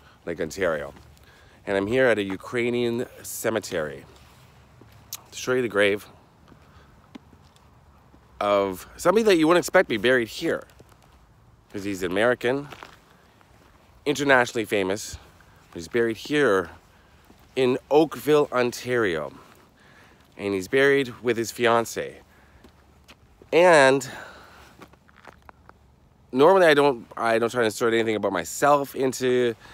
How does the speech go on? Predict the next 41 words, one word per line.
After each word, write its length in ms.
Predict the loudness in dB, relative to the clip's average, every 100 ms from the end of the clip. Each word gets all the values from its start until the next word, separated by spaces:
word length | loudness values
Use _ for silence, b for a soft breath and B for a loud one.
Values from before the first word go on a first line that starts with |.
| B B -4
these 180 | -2
videos 640 | 2 2 6 6 4 0 -12 B B B B
when 80 | -4
I 40 | -2
do 140 | 0
about 180 | 0 -2
famous 280 | -4 -4 -2
graves. 280 | -2 0
I 60 | -2
did 140 | -2
with 160 | -2 -2
Corey 240 | -2 0
Haim 260 | 0 -2 -2
'cause 140 | -6
of 60 | -4
my 100 | -4
connection 400 | -2 -6 -6 -10
to 80 | -10
Corey 240 | -6 -4
Haim. 260 | -2 -4 -6 b b b b b b b b b _ _ _ _
But 100 | -4
this 160 | -2 2
one 100 | 2
I 40 |
do 140 | 4 4
have 100 | 4
a 40 |
connection 300 | 0 -2 0
with 140 | -2
as 100 | -2
well 220 | 4 6 6
because 320 | 0 -4 -2
I 80 | 0
knew 160 | 2
his 120 | 0
fiancée. 600 | 0 0 2 0 -6 -8 -6
I 120 | -2
knew 120 | -2
Gregory 340 | 2 2 2 0
Hines' 260 | 0 -2
fiancée 440 | -2 -4 -2 -6